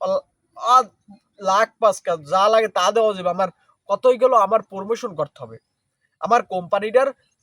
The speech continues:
মানে, উদ্বোধনটা প্রধান অতিথি হিসাবে আসতে হবে। লা-, লাখ আর কোটি আছে, যা লাগবে তাই দেবো। আপনি হইলে কেরাস নিলা, সার্ভিস দেন, আপনি এখন ভাইরাল, বুড়া থেকে জুয়ান সবার মুখে এখন।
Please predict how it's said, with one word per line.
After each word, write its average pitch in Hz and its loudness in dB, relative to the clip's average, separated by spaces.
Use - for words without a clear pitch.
মানে, 190 -6
উদ্বোধনটা 226 2
প্রধান 240 2
অতিথি 233 -4
হিসাবে 214 0
আসতে 196 -2
হবে। 131 -6
লা-, 180 2
লাখ 175 0
আর 247 0
কোটি 247 -4
আছে, 208 2
যা 220 4
লাগবে 226 2
তাই 233 2
দেবো। 175 -8
আপনি 185 -4
হইলে 226 -4
কেরাস 233 0
নিলা, 196 -4
সার্ভিস 214 -2
দেন, 247 2
আপনি 226 2
এখন 247 0
ভাইরাল, 196 4
বুড়া 254 2
থেকে 254 -2
জুয়ান 247 2
সবার 247 2
মুখে 226 -4
এখন। 160 -2